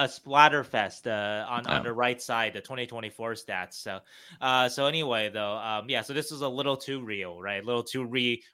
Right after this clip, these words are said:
Speaker 1: real of a, of a, of a rebuild. Um, but, okay, so here's the one thing I wonder about, and this, and this is, uh,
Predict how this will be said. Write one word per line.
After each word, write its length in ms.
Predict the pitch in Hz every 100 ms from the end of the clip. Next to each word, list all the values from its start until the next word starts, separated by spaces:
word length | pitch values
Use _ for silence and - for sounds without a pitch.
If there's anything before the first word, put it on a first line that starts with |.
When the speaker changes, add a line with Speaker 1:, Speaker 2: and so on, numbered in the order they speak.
| _
Speaker 1:
real 340 | 131 135 127
of 140 | 113
a, 40 | 117
of 240 | 117 113
a, 20 | 117
of 200 | 117 110
a 60 |
rebuild. 640 | 107 117 127 120 101 92 - _ - _ -
Um, 480 | 123 123 120 117 - _ _ _ _
but, 300 | 190 185 175
okay, 220 | 220 220
so 180 | 185 208
here's 380 | 196 - 285 294
the 80 | 262
one 160 | 226
thing 100 | 202
I 60 | 180
wonder 260 | 135 127 147
about, 320 | 156 165 165
and 100 | 147
this, 200 | 165 -
and 80 | 147
this 220 | 165 165
is, 260 | 208 190 170
uh, 180 | 156